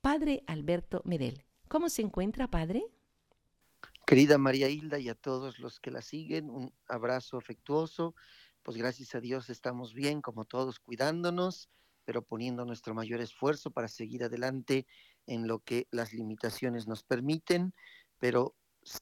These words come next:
Speaker 2: siempre hay oportunidad y espacio para servir a Dios y entrar en contacto con todas las personas.
Speaker 1: Gracias, padre, gracias por su tiempo. Cuando la Santa Madre Iglesia hace las cosas,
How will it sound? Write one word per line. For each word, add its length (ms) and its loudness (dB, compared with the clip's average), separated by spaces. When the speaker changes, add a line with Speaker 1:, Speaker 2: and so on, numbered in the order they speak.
Speaker 2:
siempre 420 2
hay 140 0
oportunidad 540 -4
y 120 -4
espacio 480 -4
para 140 -2
servir 340 -6
a 60 0
Dios 380 -2
y 140 -6
entrar 300 2
en 100 2
contacto 560 -2
con 320 -6
todas 560 2
las 160 -8
personas. 720 -8
Speaker 1:
Gracias, 500 2
padre, 320 2
gracias 420 -4
por 180 -8
su 140 -8
tiempo. 500 -4
Cuando 640 0
la 440 0
Santa 420 -6
Madre 240 -4
Iglesia 920 -6
hace 380 -4
las 220 -8
cosas, 680 -6